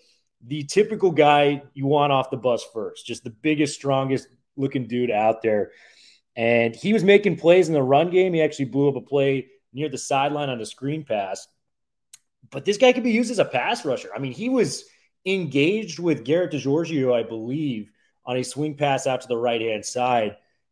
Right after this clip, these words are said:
And Oladejo looked just as big as any defensive end you're gonna see in <laughs> college football. I mean, this guy is massive. So Oladejo, man, I, the, the linebacking room with him and Muasau, we don't even have John John Vaughns yet, given that he's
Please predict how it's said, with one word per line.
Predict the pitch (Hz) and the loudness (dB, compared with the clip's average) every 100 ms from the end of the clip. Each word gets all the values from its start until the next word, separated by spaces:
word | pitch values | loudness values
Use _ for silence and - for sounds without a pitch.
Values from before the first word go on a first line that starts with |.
| - | -6
And | 156 | 0
Oladejo | 185 180 143 170 175 156 135 | 4 4 4 2 4 4 4
looked | 135 - | 0 -2
just | 156 185 185 | -2 -2 -2
as | 135 | -6
big | - 143 185 | -2 0 2
as | 156 - | 0 -4
any | 135 190 | -4 -2
defensive | 151 139 139 135 113 | -4 -2 -2 -2 -4
end | 139 165 | -4 -2
you're | |
gonna | 127 127 | -2 -4
see | 113 143 | -6 -4
in | 156 | -4
<laughs> | 117 | 0
college | 170 156 147 | 2 2 0
football. | - 175 - 135 | -2 -2 0 0
I | 113 | 0
mean, | 135 | -4
this | 180 | -6
guy | 220 226 | -4 0
is | 233 196 | 0 0
massive. | 175 190 277 277 - - | -2 -2 -2 -4 -8 -12
So | - 156 147 123 - _ _ _ - | -4 2 4 2 -6 _ _ _ 4
Oladejo, | 185 214 139 139 156 139 123 101 92 - _ _ | 6 6 6 4 4 2 -2 -4 -6 -12 _ _
man, | 120 143 135 - _ _ 110 | -10 -6 -6 -10 _ _ -10
I, | 123 - 120 | -10 -10 -16
the, | 123 | -14
the | 131 143 | -4 -2
linebacking | 156 190 208 160 147 139 | 0 0 2 0 0 -4
room | 135 131 | -6 -8
with | 113 | -8
him | 170 | -8
and | 175 | -6
Muasau, | 151 123 123 127 - 131 123 120 - | -4 -2 -2 -2 -4 -2 0 -2 -6
we | 143 | -8
don't | 196 | -4
even | 202 165 | -2 0
have | 151 | -2
John | 135 143 147 | 0 -2 0
John | 143 135 117 | 0 -2 -2
Vaughns | 127 156 170 | -4 -4 -4
yet, | 143 147 147 | -2 0 -2
given | 139 131 | -4 -4
that | 127 | -6
he's | 131 110 | -8 -12